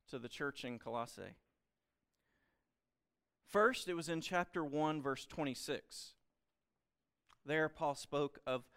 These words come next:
the mystery that was hidden for ages and generations, but is now revealed to God's saints. Now, what's this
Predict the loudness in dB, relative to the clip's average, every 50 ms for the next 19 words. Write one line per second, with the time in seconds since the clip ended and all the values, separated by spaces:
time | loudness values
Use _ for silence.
0 | -20 -20 _ _ _ -14 -4 0 2 2 2 2 2 2 2 2 0 -4 -6 -4
1 | -4 -2 -2 -2 -2 -2 -2 -4 -6 _ _ _ _ _ _ _ -2 0 0 2
2 | 2 0 -2 -2 -4 -8 -6 0 0 2 2 2 -2 -2 -4 -6 -8 -12 _ _
3 | _ _ _ _ _ _ 2 2 2 2 2 0 2 2 2 0 0 -2 -2 -2
4 | -2 -2 -4 -6 -4 -4 -4 -2 -2 -2 -2 0 2 2 2 2 2 0 -4 -6
5 | -6 -6 -8 -10 -12 -12 -16 -20 _ _ _ _ _ _ _ _ _ _ _ _
6 | -6 -4 -4 -2 -2 0 0 2 4 4 4 2 2 2 0 -2 -2 -2 -2 0
7 | 0 0 -2 -2 -4 -6 -10 -8 -4 -4 -4 -4 -4 -6 -10 -10 -8 -8 -10 -10
8 | -14 _ -18 -16 -16 -16 -18 -20 _ _ _ _ _ _ _ _ _ _ _ _
9 | _ _ _ _ _ _ _ 0 0 0 0 -2 -2 -4 -6 -6 -6 -6 -6 -10